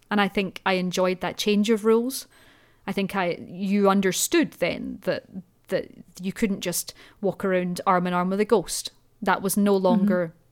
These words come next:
Speaker 1: acceptable. <laughs> And understanding that the story had switched to that painful reality. And I think it deals with that very cleverly of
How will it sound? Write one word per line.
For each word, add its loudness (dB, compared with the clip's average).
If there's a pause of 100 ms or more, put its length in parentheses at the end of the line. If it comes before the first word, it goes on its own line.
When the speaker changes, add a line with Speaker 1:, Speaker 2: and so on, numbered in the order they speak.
Speaker 1:
acceptable. -4 (120)
<laughs> -4 (520)
And 2
understanding 2
that -4
the -8
story 0
had -6
switched -2
to 0
that -4
painful 0
reality. -2 (760)
And 2
I 2
think -2
it -2
deals 2
with -2
that -2
very 0
cleverly 0
of -6